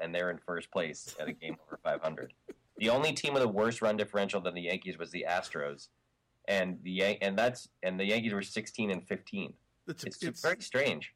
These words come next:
Speaker 2: It is strange. It's, it's really weird, and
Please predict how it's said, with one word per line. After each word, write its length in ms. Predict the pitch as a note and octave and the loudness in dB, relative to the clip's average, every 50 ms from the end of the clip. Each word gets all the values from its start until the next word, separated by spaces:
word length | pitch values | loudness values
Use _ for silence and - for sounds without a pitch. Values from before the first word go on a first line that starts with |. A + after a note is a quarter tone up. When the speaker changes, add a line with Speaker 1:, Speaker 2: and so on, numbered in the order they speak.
| _ _ - | _ _ -4
Speaker 2:
It 100 | E3+ E3+ | 2 4
is 140 | F3+ E3 E3+ | 4 4 2
strange. 400 | - - D3 A#2 G2 F#2+ - - | 0 -6 -8 -8 -8 -10 -10 -8
It's, 200 | E3+ E3 - - | -8 -8 -6 -4
it's 280 | - F3+ F3 F3 E3+ E3 | -2 -2 -2 -2 -4 -4
really 300 | D#3 F#3 G#3 G#3 F#3 E3+ | 0 4 6 6 6 6
weird, 400 | D#3 D#3 D#3 D#3 D#3 D#3 D3+ - - - - - - _ - E3 | 6 4 4 6 4 4 2 0 -8 -20 -20 -20 -16 _ 0 2
and 600 | E3 E3+ E3+ D#3+ D#3 D#3 D#3 D#3 D3+ D3 D3+ | 4 4 6 4 4 4 2 0 0 -2 -4